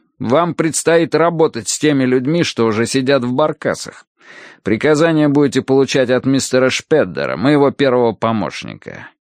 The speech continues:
Ожидаю от вас усердной работы. Баркасов всего два, так что нам повезёт, если выйдем из этой бухты хотя бы через час".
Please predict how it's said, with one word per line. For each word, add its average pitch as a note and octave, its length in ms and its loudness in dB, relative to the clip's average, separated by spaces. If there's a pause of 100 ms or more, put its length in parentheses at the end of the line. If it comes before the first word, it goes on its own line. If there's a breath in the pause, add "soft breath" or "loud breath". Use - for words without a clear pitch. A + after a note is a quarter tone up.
(140)
Ожидаю F3 680 2
от - 140 -2
вас F#2 300 -8
усердной F3+ 480 0
работы. G3+ 640 0 (500 loud breath)
Баркасов D3+ 640 0
всего F3 280 2
два, F3+ 280 2
так G2+ 240 -8
что - 180 0
нам C#3 220 2
повезёт, D#3 640 2
если A2+ 260 0
выйдем C3 400 2
из B2 100 0
этой A#2+ 240 2
бухты D#3 420 0
хотя B2+ 380 0
бы A#2+ 140 0
через A2+ 320 -2
час". - 500 -4